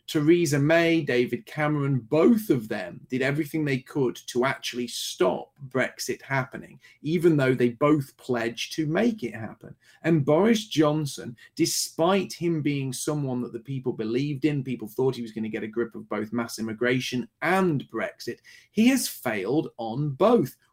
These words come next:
Why? Because Boris Johnson is a multiculturalist and he is a globalist. And the problem with Boris Johnson, and this has to be,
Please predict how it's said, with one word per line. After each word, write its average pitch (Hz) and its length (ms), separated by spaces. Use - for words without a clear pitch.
Why? 151 420
Because 214 400
Boris 220 400
Johnson 135 480
is 151 120
a 139 40
multiculturalist 120 1120
and 131 280
he 143 360
is 113 220
a 156 80
globalist. 170 920
And 190 160
the 160 60
problem 240 520
with 151 180
Boris 107 360
Johnson, 104 600
and 190 180
this - 160
has 202 360
to 156 100
be, 139 320